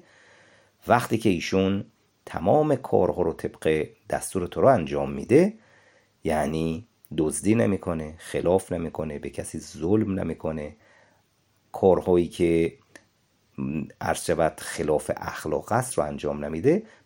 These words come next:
پس ایشون خود به خود اون مسائل و برنامه‌هایی که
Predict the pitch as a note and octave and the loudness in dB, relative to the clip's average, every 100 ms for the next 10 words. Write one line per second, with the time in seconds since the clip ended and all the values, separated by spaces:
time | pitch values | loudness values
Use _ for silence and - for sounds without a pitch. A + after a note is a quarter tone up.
0 | - E2+ - F2 - D3 F3 - - - | -8 -6 -6 -6 -4 -4 -4 -12 -4 2
1 | G2 - _ A2 G2+ - G3 B3 A3 E3+ | 2 2 _ 0 0 4 6 10 10 8
2 | - - _ _ _ _ A2+ D3 D#3+ C#3+ | 2 -20 _ _ _ _ 2 4 4 4
3 | F#2+ - - F#2 - C#3+ A#2 F#2 - E2+ | 2 0 0 0 2 2 2 -2 2 0
4 | E2 E2+ E2 D#2+ - D3 E3 B2 - E2 | 0 0 0 0 0 2 2 -2 0 0
5 | D2 | 0